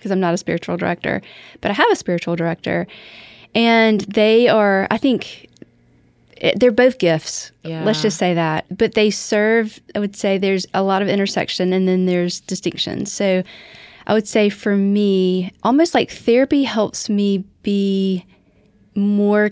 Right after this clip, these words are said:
Speaker 1: connected to me
Speaker 2: Okay.
Speaker 1: so that I can be more connected to you, other people, and to God. So the more of me I have access to, true, true me,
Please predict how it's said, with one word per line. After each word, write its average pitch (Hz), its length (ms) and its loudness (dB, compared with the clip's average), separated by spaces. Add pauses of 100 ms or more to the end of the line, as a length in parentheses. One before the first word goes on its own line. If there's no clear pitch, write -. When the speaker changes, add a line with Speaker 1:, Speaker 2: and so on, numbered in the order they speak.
Speaker 1:
connected 190 800 -2 (520)
to - 200 -6
me 180 520 0 (640)
Speaker 2:
Okay. 151 300 -14 (160)
Speaker 1:
so - 280 0
that 202 140 2
I 190 80 2
can 196 200 -2
be 185 120 0
more 185 240 0
connected 175 640 -4
to 196 100 -4
you, 180 560 -2 (520)
other 185 180 -2
people, 165 540 -4
and 180 380 0
to 175 480 -6 (320)
God. - 300 -6 (1160)
So 190 340 0
the 196 100 -4
more 214 280 2
of 214 100 -2
me 214 340 2
I 180 100 0
have 190 300 -4
access 160 540 -4
to, - 380 -4 (440)
true, 185 420 0
true 185 280 -2
me, 165 380 -2